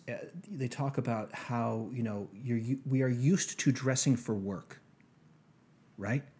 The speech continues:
And we're used to being kind of lazy and sloppy at home on the weekends, right? Right now, you can't afford to be lazy and sloppy. You say what to do. You get up, put on a clean shirt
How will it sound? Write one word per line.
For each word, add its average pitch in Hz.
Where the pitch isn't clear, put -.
And 131
we're 120
used 147
to 143
being 139
kind 127
of 110
lazy 127
and 101
sloppy 113
at -
home 95
on 107
the 90
weekends, -
right? 170
Right 156
now, 139
you 175
can't 214
afford 180
to 151
be 139
lazy 131
and 117
sloppy. -
You 139
say 143
what 147
to -
do. -
You -
get 120
up, 165
put -
on 104
a -
clean 185
shirt 151